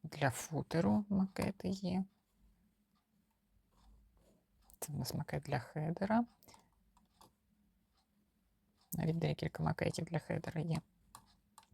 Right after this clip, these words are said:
Навігація. Мабуть, меню мається на увазі, так. Є навігація одна безоплатна для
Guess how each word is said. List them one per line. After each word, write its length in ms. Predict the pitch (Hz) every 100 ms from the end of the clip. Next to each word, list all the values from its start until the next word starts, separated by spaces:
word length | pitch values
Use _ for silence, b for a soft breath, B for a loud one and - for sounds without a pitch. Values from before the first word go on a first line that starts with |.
| - - - _ _ _ _ _ _ _ _ _ _ _ _
Навігація. 920 | 143 - 110 113 135 180 - 214 220 214 - - B B B -
Мабуть, 220 | 160 156
меню 260 | 165 156 139
мається 340 | 139 143 151
на 80 | 160
увазі, 420 | 165 160 156 160
так. 280 | - 160 - - _ _ - - - B B B _ _
Є 240 | 180 151
навігація 640 | 185 156 127 165 180 165 -
одна 320 | 151 139 165
безоплатна 680 | 151 143 - 143 170 170 165
для 380 | 143 135 156